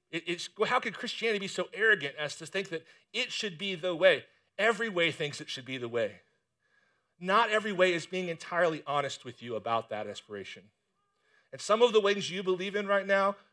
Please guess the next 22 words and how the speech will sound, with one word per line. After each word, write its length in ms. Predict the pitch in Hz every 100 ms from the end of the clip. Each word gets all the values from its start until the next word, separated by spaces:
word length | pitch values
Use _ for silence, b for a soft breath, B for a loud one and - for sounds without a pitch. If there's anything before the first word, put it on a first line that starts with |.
| b
they 140 | 208
desire 540 | 226 294 214 190 208 175
to 100 | 147
take 260 | - 156
over. 340 | 147 151 117 107 _ _ _ _ _ _ _ _ _ _ _ _ _
They 180 | 160 214
just 320 | 240 247 -
present 560 | 208 196 147 214 220
with 100 | 165
a 100 | 156
faux 480 | 151 - 196 214 220
humility 560 | 196 180 180 190 147 131
because, 600 | 143 147 180 165 160 - _ _
to 60 | -
be 80 | 123
honest, 500 | 131 208 220 - - _ _ _ _ _ _ _ _ _ _ _
they 60 | -
simply 280 | - 240 247
couldn't 280 | 208 165
stand 460 | 156 - 160 175 185
the 80 | 151
test 720 | - - - 139 - - -